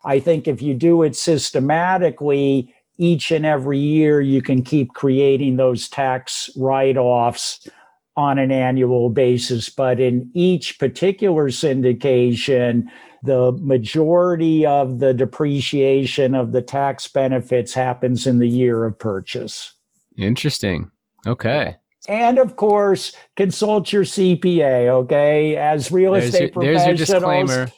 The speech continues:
Speaker 1: Yep, you know the disclaimer. It's just like when you talk to a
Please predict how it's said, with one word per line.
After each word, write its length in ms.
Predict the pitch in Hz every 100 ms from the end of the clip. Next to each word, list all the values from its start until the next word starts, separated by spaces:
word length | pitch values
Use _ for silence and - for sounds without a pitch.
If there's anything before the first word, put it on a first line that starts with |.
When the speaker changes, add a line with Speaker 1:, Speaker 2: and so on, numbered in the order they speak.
| _
Speaker 1:
Yep, 380 | 185 190 202 202
you 180 | 196 185
know 280 | 185 190 208
the 100 | 202
disclaimer. 760 | 208 202 - 180 180 175 175
It's 160 | 170 -
just 280 | 185 170 175
like 260 | 175 170
when 160 | 170 170
you 100 | 170
talk 380 | 170 165 175 -
to 320 | 170 165 165
a 240 | 160 151